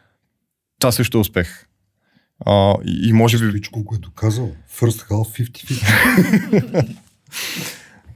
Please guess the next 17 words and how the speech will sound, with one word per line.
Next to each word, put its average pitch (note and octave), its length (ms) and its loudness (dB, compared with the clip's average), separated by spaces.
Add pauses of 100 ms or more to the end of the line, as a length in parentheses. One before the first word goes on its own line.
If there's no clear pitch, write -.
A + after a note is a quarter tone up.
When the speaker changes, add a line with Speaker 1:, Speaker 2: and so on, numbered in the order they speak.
(260)
Speaker 1:
Да, G2+ 300 4
така A2+ 260 -4
че C3 120 -2
да, C3 100 4
в A#2+ 80 2
смисъл, A#2 240 0
връщайки A#2 380 -2
се A2 100 -4
назад G#2 280 2
във A2+ 120 -8
времето, A#2+ 320 0
дори G#2+ 220 2
в C#3 160 -4
някакви A#2+ 280 0
моменти, A#2 300 0
просто A#2 340 -2
заявявайки, G2+ 960 0